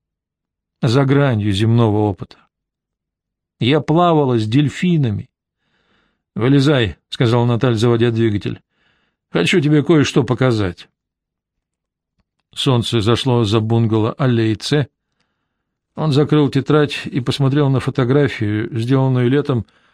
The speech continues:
тысяча девятьсот шестьдесят первого.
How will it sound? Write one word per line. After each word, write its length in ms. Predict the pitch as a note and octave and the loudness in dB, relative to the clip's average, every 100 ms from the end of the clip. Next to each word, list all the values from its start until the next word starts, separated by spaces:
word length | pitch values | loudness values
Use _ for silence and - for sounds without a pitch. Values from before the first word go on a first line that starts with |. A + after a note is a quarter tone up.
| _ _ | _ _
тысяча 380 | - - C#3+ C3+ | -6 -4 -4 -2
девятьсот 380 | C3 B2 D3 B2+ | 0 0 0 -2
шестьдесят 580 | C3+ A#2+ B2 C3 A2 - | 0 0 0 0 -2 -2
первого. 540 | G#2+ F2 - - C3 | -2 -2 -6 -14 -20